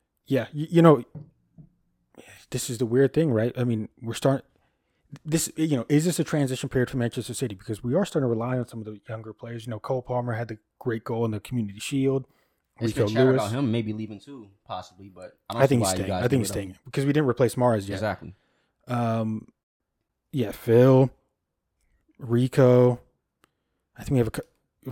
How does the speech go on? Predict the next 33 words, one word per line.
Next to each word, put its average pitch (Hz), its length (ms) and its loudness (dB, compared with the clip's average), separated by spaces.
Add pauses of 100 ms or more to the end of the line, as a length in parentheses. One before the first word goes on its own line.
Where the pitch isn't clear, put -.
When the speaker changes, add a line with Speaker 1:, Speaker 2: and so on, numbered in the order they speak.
Speaker 1:
we 135 80 0
just 120 120 0
got 110 120 6
Vardiol, 123 600 8
who's - 520 -2
twenty-two, 127 960 -8
twenty-three 147 600 -4
maybe. 165 340 4
Speaker 2:
Uh, 120 40 -2
uh, 110 40 -2
Kovacic, 135 460 -4
when 101 200 -12 (140)
he 117 160 -10
was 104 300 -14
really, 104 200 -10
really 95 180 -10
good. 95 220 -10 (260)
Um, 85 300 -16 (840)
really, 104 160 -10
really 92 140 -14
good. 87 160 -20 (180)
Speaker 1:
Good 131 140 4
signing? 139 380 0
Speaker 2:
Yeah. 104 180 -8 (300)
Speaker 1:
Yeah. 107 180 -8 (340)
Speaker 2:
I - 20 -18
mean, 98 240 -8
I, 120 60 -8
I, 143 140 0
I - 140 -2
w-, 165 200 0
I 131 60 0
wasn't 127 480 -2